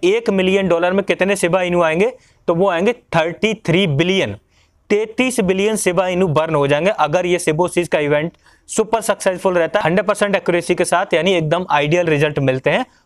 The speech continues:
उस केस में भी तैंतीस बिलियन शिबा इनू बर्न होंगे। वहीं अगर कंपेयर करें कि तैंतीस बिलियन, थ्री नाइंटी फ़ोर ट्रिलियन का कितना हिस्सा है, तो पॉइंट ज़ीरो ज़ीरो एट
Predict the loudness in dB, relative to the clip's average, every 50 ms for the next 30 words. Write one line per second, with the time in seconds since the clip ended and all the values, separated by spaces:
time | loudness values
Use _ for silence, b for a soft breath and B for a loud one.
0 | b _ -4 -4 -2 -2 -2 -2 -2 -2 0 0 0 0 0 -2 -4 -4 _ -2
1 | 0 0 -2 -2 -2 -2 -2 0 0 0 2 2 2 0 0 0 -2 -2 0 0
2 | 0 0 0 0 0 0 0 0 -2 -2 -2 -4 -4 -4 -6 -10 -12 _ _ _
3 | -4 -2 0 0 2 2 0 0 0 -2 -2 -2 -2 -2 -2 -2 -2 -2 0 0
4 | 0 -2 -4 -2 -2 -2 -2 -2 -2 -2 -2 -2 0 0 0 0 0 0 0 0
5 | -2 -4 -4 -2 0 0 0 2 0 0 0 -2 -2 -2 -2 -2 0 0 -2 -2
6 | -2 -2 -2 0 2 2 2 0 0 0 -2 -2 -2 -4 -2 -2 0 0 0 0
7 | -2 -2 -2 -2 -2 -2 -4 -6 b b b b b b b b -6 -6 -6 -4
8 | _ -2 -2 0 0 0 0 0 0 -2 -2 -2 -2 0 0 2 2 2 2 2
9 | 2 2 2 0 0 0 0 0 2 2 2 2 0 0 0 -4 -6 -4 -2 0
10 | 0 0 0 -2